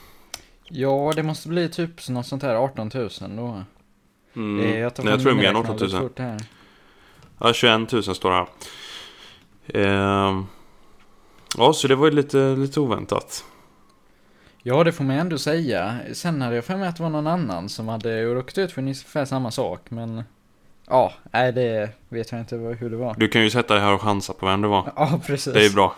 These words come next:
Speaker 1: <laughs> Jajamän. Ja.
Speaker 2: Ja. Nej, men, eh, det, det var en nyhet vi verkligen behövde få med. Men jag tänker så här, hur ska vi göra nu med, eh, med avsnitten? Vi måste ju lägga ut mer, liksom.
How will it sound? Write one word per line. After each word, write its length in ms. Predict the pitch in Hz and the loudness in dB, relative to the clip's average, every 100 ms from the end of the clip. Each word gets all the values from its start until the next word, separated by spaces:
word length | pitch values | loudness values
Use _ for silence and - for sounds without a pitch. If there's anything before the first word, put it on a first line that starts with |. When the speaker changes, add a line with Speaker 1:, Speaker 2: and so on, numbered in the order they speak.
| - - | -10 -12
Speaker 1:
<laughs> 240 | - 170 | -6 0
Jajamän. 540 | 147 147 131 135 113 123 - - - _ | 2 2 2 0 0 -6 -8 -20 -20 _
Ja. 140 | 123 - 143 - _ - | -12 -10 -14 -14 _ -12
Speaker 2:
Ja. 240 | - - - - - - - | -10 -10 -14 -18 -16 -16 0
Nej, 280 | 110 110 | 6 6
men, 260 | 101 117 117 | 6 4 4
eh, 300 | 117 117 104 - | 4 4 2 -2
det, 260 | - 110 - | -4 0 4
det 180 | 160 | 4
var 120 | 151 139 | 6 4
en 60 | |
nyhet 220 | 123 104 | 2 -2
vi 40 | 104 | 0
verkligen 320 | 101 95 98 | 0 0 -2
behövde 180 | 92 90 | -4 -4
få 140 | - | -4
med. 180 | 98 92 - | -2 -2 -4
Men 260 | - 117 127 | 0 2 4
jag 160 | 127 143 | 2 2
tänker 220 | 175 120 | 0 0
så 120 | - | 0
här, 80 | 120 | 2
hur 140 | 135 | 2
ska 160 | 135 147 | 2 4
vi 80 | 147 | 6
göra 280 | 147 123 | 6 6
nu 160 | 151 135 | 4 4
med, 360 | 98 98 92 90 | 4 2 2 2
eh, 260 | 95 92 90 - - - _ - - - - | 2 0 -2 -10 -20 -20 _ -10 -10 -20 -8
med 120 | - 104 | 2 6
avsnitten? 460 | 110 - 98 98 | 6 4 -2 0
Vi 60 | 104 | 2
måste 260 | 120 127 | 2 2
ju 40 | 107 | 0
lägga 200 | 104 113 | 2 2
ut 100 | 104 | 2
mer, 220 | 107 85 | 0 0
liksom. 260 | 90 113 | 0 -2